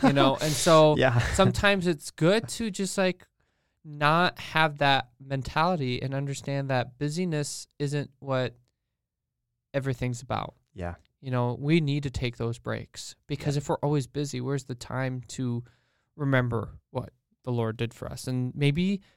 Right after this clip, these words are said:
Speaker 1: that time can be three times a day,
Speaker 2: Yeah.
Speaker 1: every meal.
Speaker 2: <laughs> Yeah.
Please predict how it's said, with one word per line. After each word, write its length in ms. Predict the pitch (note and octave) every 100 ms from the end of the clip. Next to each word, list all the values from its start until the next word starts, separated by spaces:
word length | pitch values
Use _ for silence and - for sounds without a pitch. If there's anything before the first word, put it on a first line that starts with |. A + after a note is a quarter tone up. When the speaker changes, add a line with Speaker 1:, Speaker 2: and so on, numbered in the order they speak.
| _
Speaker 1:
that 160 | F3+ F3 _ -
time 240 | F#3 B3
can 120 | E3
be 100 | D#3+
three 260 | - - D4+
times 360 | - C#4+ C4+
a 40 | G#3
day, 360 | A3 E4 G#3 _ -
Speaker 2:
Yeah. 160 | A2+
Speaker 1:
every 220 | A3+ A#3+
meal. 300 | A#3 C#4+ D3+ A#2+
Speaker 2:
<laughs> 220 | A#3 F#3+
Yeah. 240 | C3 C3+